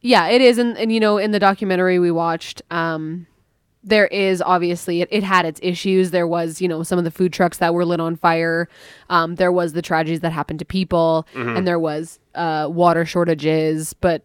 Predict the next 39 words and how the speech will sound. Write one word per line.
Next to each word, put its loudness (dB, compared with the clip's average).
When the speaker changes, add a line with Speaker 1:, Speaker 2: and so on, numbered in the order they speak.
Speaker 1:
somehow 0
also 0
too 0
much -2
water. 2
Uh, -4
and -4
there -4
was, -4
like, -6
sanitation -6
issues. -6
Like, -2
the -4
festival 2
had 0
its -8
issues. 0
And -4
Speaker 2:
Yeah. 0
Speaker 1:
then -6
obviously -4
cleaning -2
up -6
after -2
it, 0
some -2
of 0
the -4
footage, -4
I 0
mean, -2
y-, -14
you -4
may 2
as 0
well 0
just, -4
like, -4